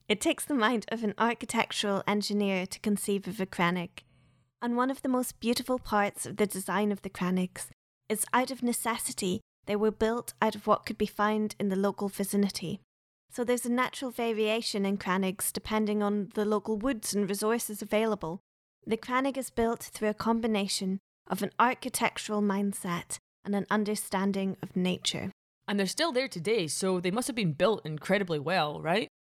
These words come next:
Speaker 1: Aye, so they're essentially big wooden frames
Speaker 2: Okay.
Speaker 1: that need to support a platform that carries the weight of a whole house. I think that many crannogs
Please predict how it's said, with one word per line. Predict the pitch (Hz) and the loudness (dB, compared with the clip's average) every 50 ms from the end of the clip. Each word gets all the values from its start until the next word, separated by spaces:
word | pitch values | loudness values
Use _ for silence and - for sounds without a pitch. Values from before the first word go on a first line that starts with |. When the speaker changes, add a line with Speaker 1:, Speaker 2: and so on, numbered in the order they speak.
| _ _ _ - | _ _ _ -4
Speaker 1:
Aye, | - 277 285 254 220 208 214 - | -2 0 0 0 0 -2 -6 -10
so | - - - - 254 247 254 | -12 -8 -2 0 2 2 0
they're | - - 269 262 | 0 0 0 0
essentially | 269 254 - 285 302 320 - - 294 269 254 | 0 2 2 2 2 2 2 -2 -2 -2 -4
big | 208 - - 262 269 - - | -2 0 0 0 0 -2 -6
wooden | - 196 214 254 262 262 269 247 247 240 | -6 0 0 0 2 2 0 0 0 -2
frames | - - 233 220 208 202 196 190 196 208 208 - - 160 | -2 0 0 2 2 2 0 0 0 0 0 -2 0 0
Speaker 2:
Okay. | 185 202 180 160 170 185 - - | 0 0 0 0 -2 -2 -4 -2
Speaker 1:
that | 220 220 - | -2 0 0
need | 226 247 254 - | 0 0 -2 -2
to | - 240 | -4 -8
support | - - - - 247 233 233 - - - | -8 -6 -2 0 2 2 2 -2 -4 -4
a | 214 226 | -4 -2
platform | - - 262 269 285 - - - - 208 196 196 190 202 202 208 _ _ _ _ _ _ - | -2 0 0 0 0 0 -4 -8 -4 -2 0 2 2 2 0 -2 _ _ _ _ _ _ 0
that | - 214 - - | 0 0 0 0
carries | - - 233 226 220 226 226 - - | -2 -2 0 2 2 2 0 -2 -4
the | - 226 | -4 -2
weight | 208 202 220 220 208 - - | 0 2 2 2 0 -2 -4
of | 208 190 | -6 -6
a | 190 190 | -6 -4
whole | - - 214 208 214 | -2 0 0 0 2
house. | 214 - 190 185 175 185 - - - - - - - _ _ _ _ _ _ _ _ _ _ _ - | 2 2 0 0 0 -2 -4 -8 -8 -10 -10 -14 -18 _ _ _ _ _ _ _ _ _ _ _ -2
I | 254 | 0
think | 254 302 311 311 - | 0 0 -2 -2 0
that | - 311 294 - _ _ | -2 -2 -2 -2 _ _
many | - 254 254 269 269 269 285 277 | -2 0 0 2 2 0 0 -2
crannogs | 269 - 247 247 247 240 226 - - - - - | -2 -2 -2 0 0 0 -2 -2 -4 -4 -4 -4